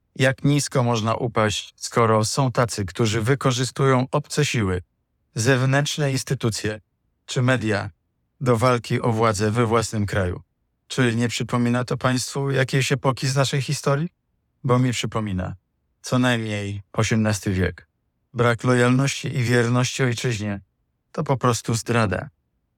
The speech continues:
Podsumowując ten wątek o nielojalności i zdradzie,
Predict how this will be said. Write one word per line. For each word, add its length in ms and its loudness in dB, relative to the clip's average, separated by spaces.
Podsumowując 840 -2
ten 320 0
wątek 480 2
o 140 0
nielojalności 840 2
i 160 -4
zdradzie, 500 0